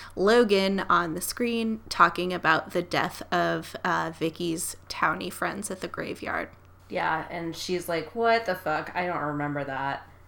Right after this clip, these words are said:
Speaker 2: Jeremy and Matt try to get some more information, like, uh, "What happened after I left?" That's from Jeremy,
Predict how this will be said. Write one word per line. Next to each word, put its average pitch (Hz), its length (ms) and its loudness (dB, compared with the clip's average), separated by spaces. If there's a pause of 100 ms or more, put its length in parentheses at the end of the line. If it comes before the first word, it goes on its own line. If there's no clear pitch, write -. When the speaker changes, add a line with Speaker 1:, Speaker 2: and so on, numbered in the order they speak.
(380)
Speaker 2:
Jeremy 196 360 0
and 170 100 0
Matt 160 220 2
try 160 180 -2
to 156 80 -4
get 151 160 -4
some 156 160 -4
more 143 120 -2
information, 147 720 -2
like, 143 240 -2 (320)
uh, 156 440 -2 (200)
"What 151 260 0
happened 147 680 -2
after 139 320 -4
I 139 100 -4
left?" 185 540 2 (840)
That's - 220 -6
from 143 160 -4
Jeremy, 139 440 -10